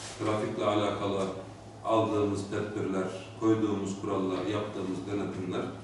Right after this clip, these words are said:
bir vatandaşımızın burnunun dahi kanamaması içindir. Herhangi bir can kaybı, mal kaybı yaşanmaması içindir. Bu tek taraflı başarabileceğimiz bu husus değildir diğer konularda olduğu gibi.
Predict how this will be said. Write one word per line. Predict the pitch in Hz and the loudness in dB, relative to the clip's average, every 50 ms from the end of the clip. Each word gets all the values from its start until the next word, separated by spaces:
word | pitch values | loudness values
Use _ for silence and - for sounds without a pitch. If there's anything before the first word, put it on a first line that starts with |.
| - - - - - - - - - - - 117 | -12 -14 -16 -16 -16 -16 -16 -16 -16 -12 -2 2
bir | 131 123 110 104 | 4 6 6 6
vatandaşımızın | 104 104 101 98 104 101 101 95 92 95 92 92 92 90 - - 123 127 - - 110 | 4 2 0 0 0 0 0 0 0 -2 -2 -2 -2 -2 -2 -2 -2 -2 0 2 2
burnunun | 110 107 104 104 110 110 107 107 | 2 2 4 2 2 2 2 2
dahi | 101 98 95 - - - - - - - - - - - - - - - | 2 2 2 2 2 0 0 -2 -6 -10 -12 -12 -12 -14 -14 -12 -6 0
kanamaması | 359 359 349 339 320 302 - 180 175 - - 175 | 2 4 4 4 4 4 2 0 0 -2 -2 -2
içindir. | 170 - - 175 117 - 82 - - - - - - - - - - - - - - - - | -4 -4 -4 -4 -4 -4 -4 -4 -6 -8 -10 -12 -14 -16 -16 -16 -16 -16 -16 -16 -16 -8 -2
Herhangi | - 117 117 117 117 110 110 107 | 0 2 4 4 6 6 4 4
bir | 110 - - | 2 2 0
can | 110 110 110 107 104 | 2 2 2 2 2
kaybı, | 104 98 95 95 95 95 95 95 - 90 98 | 0 0 0 0 0 -2 -2 -4 -4 -2 -2
mal | 101 101 101 98 | 0 0 0 -2
kaybı | 98 101 95 92 95 98 95 95 92 92 - - 104 | -2 0 0 0 0 0 0 -2 -2 -4 -4 -4 -4
yaşanmaması | 101 104 110 107 101 95 92 90 85 82 - 90 82 | -2 -2 -2 0 0 0 0 0 -2 -2 -2 -4 -4
içindir. | - - 92 82 80 80 82 82 - - - - - - - - - - - - - - - - - - | -6 -4 -6 -6 -4 -4 -6 -6 -8 -10 -12 -14 -14 -14 -14 -14 -14 -14 -14 -14 -14 -14 -14 -12 -2 2
Bu | 120 117 113 113 - | 4 6 6 6 4
tek | 127 127 127 120 | 4 2 2 2
taraflı | 123 120 113 107 107 110 110 110 107 107 107 | 2 2 4 4 2 2 2 2 2 2 2
başarabileceğimiz | 113 110 110 110 110 107 107 107 107 107 107 104 104 101 101 101 98 98 104 107 | 2 2 2 2 2 0 2 2 2 2 2 2 2 2 0 0 0 -2 0 0
bu | 104 104 | 0 0
husus | 107 - - - - - | 0 -2 -4 -6 -4 0
değildir | 113 113 113 117 - 92 92 95 101 | 2 4 4 4 4 2 0 0 -2
diğer | 101 98 98 92 - - | 0 0 0 -2 -2 -4
konularda | 98 95 92 92 92 90 90 85 90 90 90 | -2 -2 -2 -2 -2 -2 -2 -2 -2 -2 -2
olduğu | 90 87 92 90 | -2 -2 -2 -2
gibi. | 87 82 82 85 95 107 | -2 -2 -4 -4 -2 -2